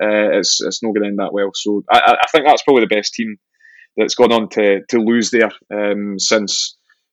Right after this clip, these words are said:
two thousand and nine. But aye, twenty fifteen sixteen was a, a decent side as well. And I think if we'd played you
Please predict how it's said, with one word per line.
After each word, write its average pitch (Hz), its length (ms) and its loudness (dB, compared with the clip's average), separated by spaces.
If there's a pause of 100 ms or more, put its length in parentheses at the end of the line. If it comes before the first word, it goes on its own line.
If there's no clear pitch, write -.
two 131 120 4
thousand 110 280 4
and 104 80 -2
nine. 110 200 4
But 113 120 4
aye, 131 80 6
twenty 131 240 -2
fifteen 131 320 -6
sixteen - 340 -6
was 104 100 -4
a, 107 60 2
a 104 420 -2
decent - 300 -4
side 110 220 0
as 98 120 -2
well. 104 160 2
And 104 120 -2
I 104 40 -4
think 117 160 -4
if 101 140 -10
we'd 101 160 -4
played 123 240 -2
you 113 80 -2